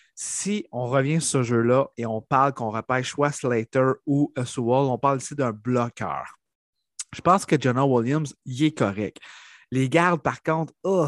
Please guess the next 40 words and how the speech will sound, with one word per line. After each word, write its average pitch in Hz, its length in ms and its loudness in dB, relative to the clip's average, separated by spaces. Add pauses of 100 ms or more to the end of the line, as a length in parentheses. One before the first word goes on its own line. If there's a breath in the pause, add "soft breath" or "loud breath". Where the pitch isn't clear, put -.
(120)
je - 80 -12
peux 156 140 -2
comprendre 143 460 -2
Jackson 131 440 -4
Carman, 123 680 -2 (480 loud breath)
euh, 113 360 0
mais 120 100 -2
le 123 120 0
centre 156 340 0
et 135 40 0
l'autre 131 260 2
garde, 135 400 0
euh, 110 180 -4
Spain, 139 520 -4 (120)
ça - 400 -2
marche 139 220 0
pas 139 140 0
vraiment. 117 380 -4
Puis - 140 -10
c'est 135 140 -2
eux 131 180 0
autres 139 160 0
qui 123 60 -6
n'ont 110 40 -2
pas 117 100 -2
été 110 140 -6
capables 110 300 -4
de 107 100 0
bloquer 98 360 -2
Aaron 104 160 -4
Donald. 90 420 -6 (360 loud breath)
Si 175 180 -6
t'avais 175 220 2
un 190 100 0
Slater 170 640 2 (380 loud breath)
ou 147 280 0
un, 135 280 -2 (120)
euh, 113 400 -2 (520)
Penei 143 240 2
Sewell, 139 500 4